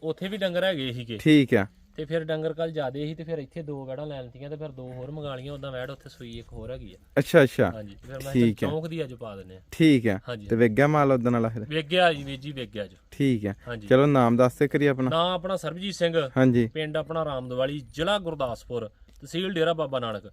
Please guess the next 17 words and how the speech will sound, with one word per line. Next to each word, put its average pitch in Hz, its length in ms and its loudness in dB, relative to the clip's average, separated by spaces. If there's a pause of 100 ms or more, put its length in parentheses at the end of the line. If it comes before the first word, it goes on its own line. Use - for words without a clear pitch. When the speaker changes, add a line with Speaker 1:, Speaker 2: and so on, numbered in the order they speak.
Speaker 2:
ਠੀਕ 160 320 4
ਹੈ 127 60 10
ਜੀ। 104 120 4
Speaker 1:
ਡੇਰਾ 208 240 0
ਬਾਬਾ 220 300 -2
ਨਾਨਕ 202 220 -2
ਗੁਰਦਾਸਪੁਰ 175 680 -4
ਚ 180 80 -16
ਪੈਂਦਾ 180 300 -4
ਏ, 185 40 -2
ਉਹ 185 120 -8
ਮੇਰੇ 170 220 -4
ਤੋਂ 170 140 -4
ਹੈਗਾ 139 200 -4
ਆ 151 420 -2
ਅੱਠ - 120 -10
ਕਿਲੋਮੀਟਰ। 101 540 -14